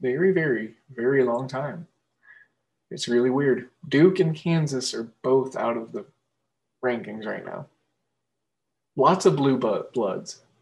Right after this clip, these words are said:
U N C, Duke, Kansas, Kentucky, Syracuse.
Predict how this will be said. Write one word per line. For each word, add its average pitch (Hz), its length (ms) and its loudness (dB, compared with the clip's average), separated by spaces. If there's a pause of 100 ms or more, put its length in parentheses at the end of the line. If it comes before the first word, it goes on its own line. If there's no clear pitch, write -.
(220)
U 143 200 -2
N 175 140 2
C, 147 420 -2 (160)
Duke, 131 460 0 (360)
Kansas, 131 680 -4
Kentucky, 127 840 -4 (840)
Syracuse. 131 1160 -4